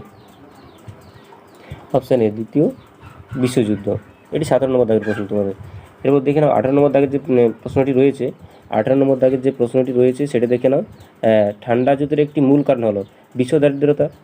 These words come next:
জাতিপুঞ্জের ভূমিকা, মতাদর্শগত বিরোধ, এর কোনোটিই নয়। তো দেখো, এখানে এর যে সঠিক উত্তরটি, উম, রয়েছে, সেটি হলো অপশন সি। অপশন সি কিন্তু এর সঠিক উত্তর, এ, মতাদর্শগত বিরোধ। এটি তোমাদের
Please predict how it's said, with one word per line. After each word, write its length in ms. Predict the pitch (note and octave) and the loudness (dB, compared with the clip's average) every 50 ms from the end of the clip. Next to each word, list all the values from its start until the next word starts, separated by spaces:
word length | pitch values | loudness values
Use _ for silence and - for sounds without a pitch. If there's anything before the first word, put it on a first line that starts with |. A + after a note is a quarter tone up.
| _ | _
জাতিপুঞ্জের 480 | - A#2+ A2+ A2 - C3 C#3+ C#3+ C#3+ C#3+ | -2 -2 -2 -2 -2 -4 -2 -2 -2 -2
ভূমিকা, 360 | B2 C3 C#3 C#3+ C3+ D3 C#3 | -2 0 -2 0 0 -2 -4
মতাদর্শগত 640 | C#3+ B2 A2+ A#2+ C3 C3 C3+ C3 C3 D3 C3+ C3+ - | -4 -4 0 2 2 2 2 2 0 -2 -2 0 -2
বিরোধ, 280 | C3+ C3 C#3+ D3 D3+ D3+ - - - _ | 2 2 4 4 2 0 -4 -16 -10 _
এর 140 | C3 B2+ C3+ | 0 0 0
কোনোটিই 460 | - - B2 B2 A#2+ B2 B2 A#2+ A2+ | 2 2 2 2 0 0 0 0 0
নয়। 200 | G#2 G#2 G2 G2 G2+ - - - - - | 0 -2 -4 -4 -8 -14 -20 -20 -14 -12
তো 60 | B2+ | -4
দেখো, 180 | B2+ C#3+ D3 D#3+ | -2 0 2 2
এখানে 320 | D#3 D3+ D#3 D#3 D3+ D3+ | 2 2 2 2 0 0
এর 300 | D3+ - - C3 C#3 C3+ | 0 2 2 2 2 2
যে 260 | C3+ C#3 C#3 C3+ B2 | 2 2 2 2 2
সঠিক 320 | A#2 - - A#2 B2+ B2+ - | 0 -2 -2 -2 -2 -2 -4
উত্তরটি, 540 | - - D3 C#3 - - - D3+ D3+ D3 C#3 C3 | -4 -2 -2 -2 -2 -4 0 2 2 2 2 0
উম, 220 | B2 B2+ B2 B2 A#2+ - - - - - - | 0 0 0 0 -2 -4 -12 -20 -20 -6 -2
রয়েছে, 280 | C3+ C3 C#3+ C#3+ C#3 D#3 | 0 2 2 0 -2 -4
সেটি 260 | D3+ - B2+ C3+ D3 | -6 -6 -4 -2 -2
হলো 200 | D3+ D3 - A3+ - - _ _ _ | 0 0 0 -2 -2 -8 _ _ _
অপশন 340 | - A#2+ A#2 - - - - - - - - - | -8 -8 -8 -2 -2 -2 -2 -2 -6 -14 -20 -18
সি। 240 | - - E3+ G#2+ G2 - - - - - - _ | -4 -2 -2 -2 -2 -6 -14 -20 -20 -20 -20 _
অপশন 320 | - B2 A#2+ - - C3+ C3 | -4 -4 -2 0 -2 -2 -2
সি 200 | B2+ - C#3 C#3 | -2 -2 -4 -2
কিন্তু 260 | C#3 D3 C#3 C#3 - | 0 0 0 2 0
এর 60 | F3 | 0
সঠিক 300 | E3+ - A#2 A2+ A#2+ B2+ | 0 0 -2 -2 -2 -4
উত্তর, 240 | C3 A#2+ - - - - - - - - - - - - - - - - | -6 -6 -2 -4 -4 -4 -6 -16 -20 -20 -20 -20 -20 -20 -20 -20 -14 -4
এ, 300 | - A2+ A2 A2 G#2+ G#2+ | 0 2 4 4 4 2
মতাদর্শগত 840 | G#2+ A2 A2+ A#2+ C3+ C3 B2 C3 B2+ B2+ C#3 B2 C3 B2+ - C#4+ - - _ _ _ _ | 2 0 -2 0 0 2 2 0 0 0 -2 -2 -2 -2 -2 -6 -6 -8 _ _ _ _
বিরোধ। 340 | C3+ A#2 A2+ B2 A2 G#3+ F#2+ - - _ _ - | -12 0 0 2 2 2 0 -2 -8 _ _ -6
এটি 180 | - B2+ C#3 | -6 -6 -2
তোমাদের 320 | C#3 D3 D3 D3 D3 D#3 | 0 2 2 2 2 2